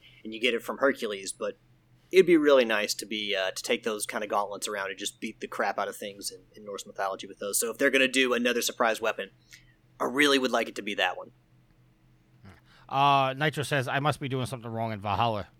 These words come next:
Speaker 2: Clearly, I'm doing something wrong. I just don't know what the hell it is.
Speaker 1: Yeah, Nitro's your,
Speaker 2: Uh,
Speaker 1: your, uh, your spirit guide there for that, 'cause he spent more than three hundred hours playing that game.
Speaker 2: Yeah. Uh, I, I, I, I happened to look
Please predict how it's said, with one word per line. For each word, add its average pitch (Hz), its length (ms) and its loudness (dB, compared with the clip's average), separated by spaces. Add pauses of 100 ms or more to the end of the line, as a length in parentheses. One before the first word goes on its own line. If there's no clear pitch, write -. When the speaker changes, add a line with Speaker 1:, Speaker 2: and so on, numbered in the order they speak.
Speaker 2:
Clearly, 220 340 4
I'm 123 100 -2
doing 120 220 -4
something 107 200 -10
wrong. 90 300 -8
I 107 120 -8
just 107 180 -8
don't 110 140 -4
know 101 60 -8
what 98 120 -10
the 98 60 -6
hell 92 120 -4
it 82 80 -6
is. - 260 -12
Speaker 1:
Yeah, 143 140 8
Nitro's 147 420 8
your, 117 240 4
Speaker 2:
Uh, 98 80 -4
Speaker 1:
your, 110 280 0
uh, 98 140 2
your 98 180 -4
spirit 143 380 2
guide 107 260 2
there 104 160 0
for 104 100 -10
that, 117 260 2
'cause 110 140 -4
he 131 80 -6
spent 120 380 0
more 117 160 0
than 95 100 -8
three 117 220 -2
hundred 113 180 2
hours 110 240 4
playing 110 240 -6
that 92 160 -4
game. 101 320 -4 (1160)
Speaker 2:
Yeah. 82 160 -16 (520)
Uh, 107 420 0 (840)
I, 127 280 2 (1400)
I, 151 240 0 (160)
I, 147 260 0
I 151 160 2
happened 185 580 2
to 214 120 -2
look 120 560 -4